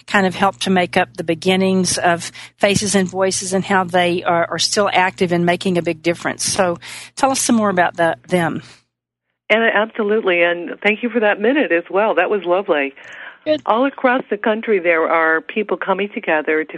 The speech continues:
Speaker 2: form what we call recovery community organizations. Those are grassroots organizations of people in recovery, family members, friends, and allies who come together to, uh, do different kinds of things. One is put a face and a voice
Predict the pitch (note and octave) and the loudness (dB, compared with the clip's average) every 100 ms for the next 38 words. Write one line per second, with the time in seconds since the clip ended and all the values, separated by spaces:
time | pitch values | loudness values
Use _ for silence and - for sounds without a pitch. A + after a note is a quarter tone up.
0 | - E3+ D#3+ D#3 D#3 D#3+ - E3+ D#3 D3+ | -6 -2 -2 -2 -4 -4 -2 0 0 0
1 | D3+ - D#3 E3 - F3+ A3 A3 C#3+ C3 | -2 -2 -4 -4 -8 -4 -2 -2 -2 -2
2 | B2 C3+ B2+ A#2+ C3 B2+ D#3 D3 C#3+ C#3+ | -4 -6 -6 -6 -10 -6 -4 -2 -4 -6
3 | - - - _ - D3+ D3+ - E3 D#3 | -16 -20 -20 _ 0 0 -2 -6 -6 -6
4 | - - D#3+ D#3 D#3 D3 D3 D3 D#3+ D3 | -10 -2 -2 -2 -4 -2 -2 -4 -6 -6
5 | C#3+ C#3+ C#3 C3+ - - _ - F#3 G3+ | -4 -2 -2 -6 -20 -20 _ -6 -4 -2
6 | G3 F#3 - D#3+ D#3 E3+ E3+ - D3+ D#3+ | -2 -4 -2 -2 -2 -4 -4 -2 -2 -2
7 | E3 D#3 D#3 D#3+ D#3+ D#3 - D3+ C#3+ D#3 | -4 -4 -4 -6 -6 -8 -6 -2 -2 -4
8 | D3+ C#3+ C3+ C3+ C#3+ D3+ D#3 - D#3+ D3 | -6 -2 0 0 0 -2 -6 -10 -10 -10
9 | - - - _ - G#3 G#3+ G#3+ F#3+ F3 | -16 -20 -20 _ -2 -2 -2 -2 -2 0
10 | E3+ E3+ - - D#3+ D#3 D3 D3 - _ | 0 -2 -8 -8 -6 -4 -6 -10 -18 _
11 | _ - D3 C3+ - _ - F#3 F#3+ F#3+ | _ -4 -2 -2 -6 _ -8 -4 -2 -2
12 | E3+ F3 D#3+ E3+ E3+ C#3 - D#3+ F3 - | -2 -2 -2 -2 -2 -2 -2 -2 -2 -2
13 | F#3 D#3 E3+ E3 - D#3+ D3 D#3+ | -2 0 0 -2 -2 -4 0 0